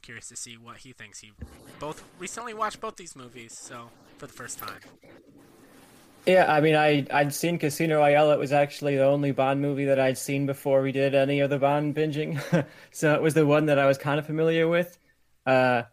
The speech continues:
Speaker 2: but yeah, Ocean's I just literally watched today, so I'm, I'm super familiar with that,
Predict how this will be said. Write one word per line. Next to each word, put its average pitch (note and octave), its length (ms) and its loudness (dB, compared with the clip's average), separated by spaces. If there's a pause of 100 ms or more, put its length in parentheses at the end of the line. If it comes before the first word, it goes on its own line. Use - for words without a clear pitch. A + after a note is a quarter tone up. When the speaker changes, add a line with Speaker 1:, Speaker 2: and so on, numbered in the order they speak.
(180)
Speaker 2:
but D3+ 120 0
yeah, D3+ 180 2
Ocean's D#3 340 0
I C#3 140 2
just C#3+ 240 -4
literally C#3+ 280 0
watched C3+ 340 0
today, C3+ 360 0
so B2+ 180 -2
I'm, B2 200 0
I'm C3 140 -2
super E3+ 280 -4
familiar B2 420 -2
with B2 180 -2
that, B2+ 340 0